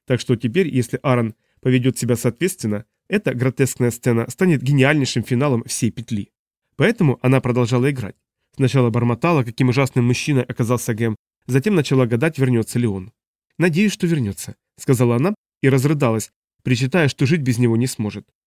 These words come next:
«Прошу тебя, Гэм, вернись», жалобно простонала она. «Прости, что отказала тебе. Я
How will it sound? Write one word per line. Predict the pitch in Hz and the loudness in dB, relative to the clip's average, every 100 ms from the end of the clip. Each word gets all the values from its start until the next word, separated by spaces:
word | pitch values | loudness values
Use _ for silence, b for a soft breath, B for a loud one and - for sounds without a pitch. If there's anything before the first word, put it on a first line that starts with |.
| _ _ | _ _
«Прошу | 151 185 | -2 -2
тебя, | 202 156 | -2 0
Гэм, | 139 147 120 | 4 4 4
вернись», | 160 180 190 - - _ - | 4 4 2 0 -10 _ -4
жалобно | 120 147 131 131 | 0 2 4 2
простонала | 127 - 135 127 120 | 0 -2 0 2 2
она. | 127 101 - _ _ _ | 0 -2 -8 _ _ _
«Прости, | 156 156 - | 0 2 0
что | 214 151 | 0 -2
отказала | - 156 180 135 | 0 0 2 0
тебе. | - 110 101 - _ _ | -2 -6 -6 -10 _ _
Я | - | 0